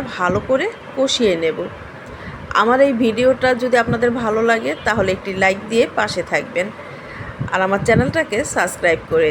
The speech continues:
দেবেন। মুরগির মাংসটা আমি প্রথম পর্যায়ে কষিয়ে নিয়েছি। এখন আমি আরেকটু পানি দিয়ে মুরগির মাংসটা খুব ভালো করে কষিয়ে নেব, কারণ এই মুরগিটা ছিল একটু বড়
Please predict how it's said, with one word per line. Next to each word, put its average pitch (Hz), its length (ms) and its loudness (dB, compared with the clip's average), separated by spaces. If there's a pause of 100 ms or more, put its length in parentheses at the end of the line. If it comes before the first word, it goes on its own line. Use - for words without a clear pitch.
দেবেন। - 240 -6 (3000)
মুরগির 262 380 4
মাংসটা 294 380 2 (200)
আমি 214 180 2 (540)
প্রথম 247 340 4
পর্যায়ে 285 320 2
কষিয়ে 269 340 4
নিয়েছি। 277 220 0 (140)
এখন 233 220 0
আমি 226 100 2 (160)
আরেকটু 269 300 0 (120)
পানি 233 280 2
দিয়ে 240 220 2 (120)
মুরগির 208 300 -2
মাংসটা 196 380 -4
খুব 269 100 -4 (120)
ভালো 180 280 0
করে 247 180 2 (160)
কষিয়ে 196 440 -2
নেব, 160 140 -2 (680)
কারণ 240 300 2
এই 269 120 4
মুরগিটা 233 340 2 (100)
ছিল 285 120 -2 (120)
একটু 277 120 -4 (140)
বড় 190 160 4